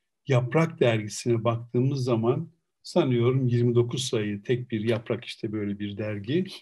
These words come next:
Ona baktığımız zaman onun baş yazıları vardır.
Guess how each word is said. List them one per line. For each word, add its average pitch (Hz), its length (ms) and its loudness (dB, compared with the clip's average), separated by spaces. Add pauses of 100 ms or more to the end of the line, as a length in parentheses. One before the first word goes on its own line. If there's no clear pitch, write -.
Ona 135 180 2
baktığımız 135 400 0
zaman 143 340 2 (420)
onun 139 240 0
baş 156 260 4
yazıları 127 380 2
vardır. 123 500 2